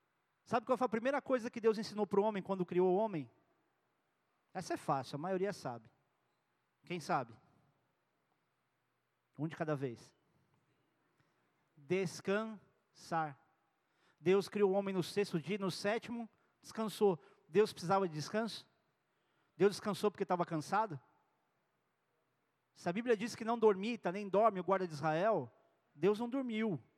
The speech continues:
Deus não descansou porque estava cansado, fadigado, mas porque ele sabia que era importante ensinar esse princípio pro homem. Aí fica você,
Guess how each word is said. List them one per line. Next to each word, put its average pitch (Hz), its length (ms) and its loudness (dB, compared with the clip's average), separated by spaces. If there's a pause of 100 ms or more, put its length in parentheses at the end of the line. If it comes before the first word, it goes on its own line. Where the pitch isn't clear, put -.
(880)
Deus 185 200 2
não 233 80 -4
descansou 240 500 2
porque 240 160 -8
estava 240 240 0
cansado, 196 560 0
fadigado, 160 680 0 (360)
mas 160 180 -2
porque 190 220 -2
ele 214 120 -2
sabia 240 640 -2 (240)
que - 80 -4
era 220 100 -2
importante 214 640 0
ensinar 202 380 -4
esse 196 140 -6
princípio 202 460 -8
pro 214 140 0
homem. 208 380 -2 (1300)
Aí 233 120 2
fica 285 280 -2
você, 247 680 0